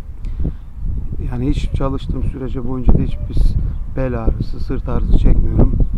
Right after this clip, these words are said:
Arkadaşlar ayakların, e, kalın, yani yandan ölçüleri dört çarpı dört. Et kalınlığı üç, e, pardon. Evet, iki milimetre. E, kovanları koyduğumuz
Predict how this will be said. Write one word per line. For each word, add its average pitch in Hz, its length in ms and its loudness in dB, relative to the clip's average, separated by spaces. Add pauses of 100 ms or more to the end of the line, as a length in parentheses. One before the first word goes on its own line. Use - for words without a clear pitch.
(560)
Arkadaşlar - 580 4
ayakların, 135 580 2 (340)
e, 117 360 -2
kalın, 131 560 -6
yani 120 300 -2
yandan 120 640 -2
ölçüleri 113 560 -4 (180)
dört 113 200 -8
çarpı 110 460 -8
dört. 107 220 -10 (540)
Et 135 200 -4
kalınlığı 113 500 -6 (420)
üç, 135 240 -10
e, - 340 -12 (280)
pardon. 110 300 -10 (920)
Evet, 113 300 -12
iki - 200 -10
milimetre. 113 580 -8 (840)
E, 110 520 -10
kovanları 135 480 -6
koyduğumuz 120 640 -8